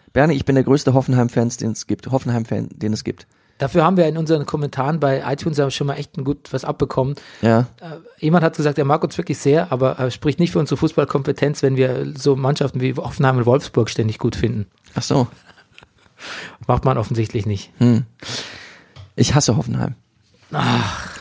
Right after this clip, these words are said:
Speaker 2: das stimmt doch nicht, das wissen wir.
Speaker 1: Das stimmt.
Speaker 2: Chelsea's, äh, äh, Hopeful, Callum Hudson-Odoi, ich muss mir
Speaker 1: Hudson-Odoi.
Speaker 2: tatsächlich aufschreiben.
Speaker 1: Hat gegen Sheffield ein Mordstor gemacht.
Speaker 2: Ja, und der will jetzt aber wirklich zu Bayern wechseln, heißt es, für sechsundvierzig Millionen.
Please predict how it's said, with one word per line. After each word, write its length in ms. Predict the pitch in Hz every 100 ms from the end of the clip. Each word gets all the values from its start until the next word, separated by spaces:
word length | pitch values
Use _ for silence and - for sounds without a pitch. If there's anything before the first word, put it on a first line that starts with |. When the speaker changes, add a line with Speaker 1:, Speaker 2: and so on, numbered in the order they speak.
| -
Speaker 2:
das 140 | -
stimmt 220 | - 117
doch 80 | 110
nicht, 140 | 104
das 140 | 113 -
wissen 200 | 117 117
wir. 60 | 110
Speaker 1:
Das 80 |
stimmt. 180 | - 120 - - - -
Speaker 2:
Chelsea's, 640 | - 214 233 190 180 - _ _ _ _
äh, 680 | 156 151 143 139 139 131 123 123
äh, 40 | 143
Hopeful, 500 | 196 214 - 131 185 - -
Callum 420 | - 208 220 220 -
Hudson-Odoi, 840 | 175 180 185 170 139 156 151 175 -
ich 120 | -
muss 100 | 175
mir 60 | 156
Speaker 1:
Hudson-Odoi. 120 | 135
Speaker 2:
tatsächlich 380 | 143 123 113 -
aufschreiben. 520 | 151 - - 110 143 - -
Speaker 1:
Hat 80 | -
gegen 140 | 107 107
Sheffield 440 | - 147 110 -
ein 140 | 104
Mordstor 420 | 107 110 - 107 117
gemacht. 340 | 101 110 - _ _
Speaker 2:
Ja, 360 | 165 170 196 123
und 200 | 113 131
der 120 | 139
will 100 | 151
jetzt 160 | 175 160
aber 160 | 139
wirklich 180 | 165 180
zu 100 | 135
Bayern 320 | 120 127 143
wechseln, 320 | 117 117 127
heißt 280 | 113 123 -
es, 260 | 165 - - _ _
für 120 | -
sechsundvierzig 540 | 131 151 165 135 - 143
Millionen. 460 | 139 135 139 190